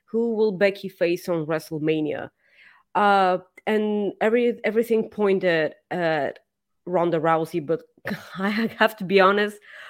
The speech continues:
I do not want Becky Lynch anywhere near,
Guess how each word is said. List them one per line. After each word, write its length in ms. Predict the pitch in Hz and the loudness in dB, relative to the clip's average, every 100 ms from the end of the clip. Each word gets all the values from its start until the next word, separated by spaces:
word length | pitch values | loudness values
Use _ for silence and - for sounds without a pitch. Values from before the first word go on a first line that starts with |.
| - - - | -20 -4 0
I 100 | 277 | 2
do 100 | 277 | 2
not 360 | 262 233 240 | 2 4 2
want 240 | 214 220 202 | 2 0 2
Becky 260 | 202 202 208 | 0 0 -2
Lynch 280 | 190 190 - | 0 -2 -4
anywhere 520 | 233 285 254 247 240 | -2 0 2 4 4
near, 420 | 214 196 202 196 | 2 0 0 0